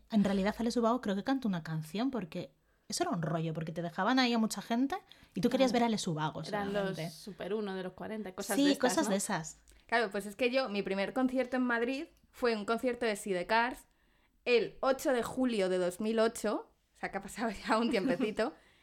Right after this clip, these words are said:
Speaker 3: Yo todavía no había cumplido los dieciocho, yo cumplía los dieciocho, eh, a finales de agosto de ese año, y me tocó un concurso de los cuarenta Principales, y era, tocaban en, en la Sala Costello de Madrid,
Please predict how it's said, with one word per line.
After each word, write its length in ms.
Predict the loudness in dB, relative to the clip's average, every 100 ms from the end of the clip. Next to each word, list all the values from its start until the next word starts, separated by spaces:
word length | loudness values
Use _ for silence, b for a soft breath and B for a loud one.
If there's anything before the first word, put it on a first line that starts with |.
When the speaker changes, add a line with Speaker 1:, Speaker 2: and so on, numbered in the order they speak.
| b b b b b -2
Speaker 3:
Yo 240 | 4 6
todavía 360 | 6 6 6 4
no 80 |
había 180 | 4 4
cumplido 380 | 4 2 4 4
los 160 | 4 2
dieciocho, 480 | 0 2 0 0
yo 140 | -2 0
cumplía 260 | 0 2
los 140 | 2 2
dieciocho, 680 | -2 0 0 0 -2 -2 -6 _ _ _ _ -12
eh, 680 | -4 0 2 2 0 -4 -6
a 120 | -2 0
finales 340 | 2 4 4
de 60 | 4
agosto 320 | 2 2 0
de 80 | 0
ese 160 | -2
año, 320 | -4 -2 -4 -6 b b b b b _
y 120 | 2
me 160 | 4 4
tocó 560 | 2 4 6 6 2 0
un 180 | 2 4
concurso 600 | 4 2 0 -2 0 0
de 100 | 2
los 120 | 0
cuarenta 320 | 0 0 0
Principales, 720 | 0 0 2 2 2 0 -8 _ _ -4
y 140 | 4
era, 200 | 6 6 2
tocaban 360 | 2 4 4
en, 240 | 4 2 0
en 140 | 0
la 100 | 0
Sala 240 | 2 2
Costello 440 | 2 -2 0 2 2
de 80 | 2
Madrid, 380 | 2 2 0